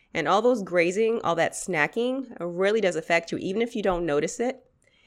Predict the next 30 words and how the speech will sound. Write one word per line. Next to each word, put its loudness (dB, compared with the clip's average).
And -2
a 0
lot 4
of -10
times -2
you 4
might 2
not 0
even -2
feel 0
hungry 0
because 2
you -2
are 4
snacking. -4
And -2
then 2
at 0
the -2
end -2
of -8
the -4
day, 0
when -2
you -6
do -6
finally -8
get -4
more -6
settled, -2